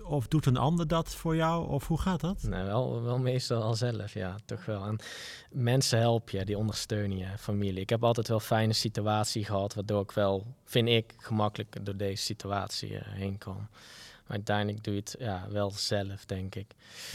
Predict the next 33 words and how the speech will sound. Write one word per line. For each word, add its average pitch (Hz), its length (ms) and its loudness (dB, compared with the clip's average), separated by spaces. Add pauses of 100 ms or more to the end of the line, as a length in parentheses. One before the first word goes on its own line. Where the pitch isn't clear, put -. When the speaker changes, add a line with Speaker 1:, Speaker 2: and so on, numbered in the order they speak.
Speaker 1:
Heb 151 140 0
je 170 120 6
bij 165 100 2
anderen 165 380 6
ingegrepen? 117 720 12
Want 143 160 2
je 151 100 4
zei, 147 300 4
ik 143 80 0
trek 160 240 2
het 143 80 0
me 143 100 2
dat 143 200 4
wel 156 200 4
aan 156 240 4
als 107 140 4
i-, 143 240 6
individu. 143 640 6
Ik 113 80 4
hou 139 160 4
dat 143 140 2
wel 143 220 4
in 135 120 4
de 135 60 2
gaten. 131 160 2
Speaker 2:
Ja, - 20 6
maar 131 100 4
dat 131 100 4
heb 139 120 6
ik - 80 -6
altijd 123 440 2
al 101 60 -2
gedaan. 98 300 -8